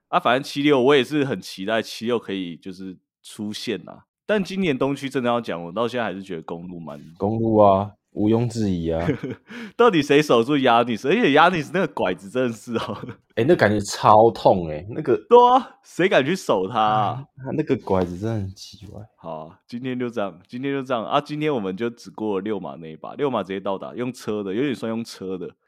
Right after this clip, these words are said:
Speaker 1: 魔术感觉有点在修-，修正哦，尤其是那个状元郎。
Speaker 2: 板桥，板桥罗先生。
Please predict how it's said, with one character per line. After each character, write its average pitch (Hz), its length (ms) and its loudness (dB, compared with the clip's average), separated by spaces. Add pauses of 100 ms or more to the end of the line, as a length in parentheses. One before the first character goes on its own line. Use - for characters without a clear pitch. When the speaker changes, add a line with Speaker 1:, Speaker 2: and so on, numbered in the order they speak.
(140)
Speaker 1:
魔 135 140 0
术 220 180 0
感 135 160 4
觉 113 100 0
有 143 40 4
点 151 140 0
在 131 100 0
修-， 117 240 -4
修 120 220 -2
正 117 240 -4
哦， 98 100 -2
尤 107 80 -4
其 110 160 -8
是 117 120 -14
那 123 60 -6
个 113 80 -4
状 110 240 -6
元 82 140 -10
郎。 76 260 -14
Speaker 2:
板 107 220 -4
桥， 113 320 -6
板 117 100 -4
桥 117 140 6
罗 120 160 6
先 127 180 4
生。 127 300 0